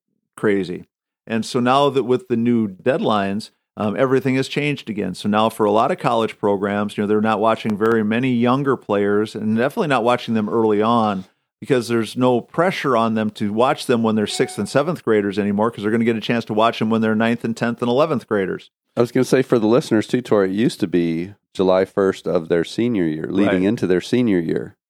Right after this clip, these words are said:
Speaker 2: which seemed to be too late.
Speaker 1: Yeah.
Speaker 2: And that's why everybody started trying to sneak around and try and do the early stuff.
Speaker 1: Right.
Speaker 2: And that just grew into way too early. And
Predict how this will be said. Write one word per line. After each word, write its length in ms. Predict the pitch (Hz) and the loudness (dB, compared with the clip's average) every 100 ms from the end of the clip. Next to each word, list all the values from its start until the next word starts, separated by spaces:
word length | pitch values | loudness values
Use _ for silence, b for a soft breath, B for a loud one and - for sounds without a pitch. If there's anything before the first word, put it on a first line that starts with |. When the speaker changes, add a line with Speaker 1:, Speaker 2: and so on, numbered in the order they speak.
| - | -2
Speaker 2:
which 180 | 98 - | -2 0
seemed 240 | 123 107 | 0 2
to 80 | 104 | 0
be 120 | 95 | -2
too 200 | - 110 | 0 0
late. 540 | 85 90 104 80 - - _ | 2 2 2 -2 -6 -20 _
Speaker 1:
Yeah. 200 | 113 87 - | -8 -8 -2
Speaker 2:
And 80 | |
that's 200 | 95 98 - | 0 2 2
why 140 | 95 | 2
everybody 360 | 92 95 90 87 | 2 2 0 -2
started 340 | - 92 90 | -2 0 0
trying 200 | - 92 87 | 0 0 0
to 60 | |
sneak 280 | - 101 90 | -2 -2 0
around 400 | 90 90 87 90 | 2 2 2 2
and 400 | 87 85 85 87 - | 0 -2 -6 -10 -4
try 160 | 104 | 0
and 100 | 92 | 0
do 140 | 85 90 | 0 0
the 80 | 82 | 0
early 340 | 95 104 90 | 2 2 0
stuff. 420 | - - - 92 - | -2 -4 -4 -4 -6
Speaker 1:
Right. 320 | 95 87 - | -10 -10 -10
Speaker 2:
And 100 | 92 | -2
that 160 | 92 92 | 0 0
just 200 | 90 78 | -2 -4
grew 280 | 85 95 92 | 0 2 4
into 560 | 90 90 - 85 82 85 | 2 0 0 2 2 -2
way 260 | 82 90 104 | 0 2 2
too 240 | - 82 | 0 0
early. 320 | 80 78 85 90 | 2 0 0 -2
And 240 | 82 85 | -2 -6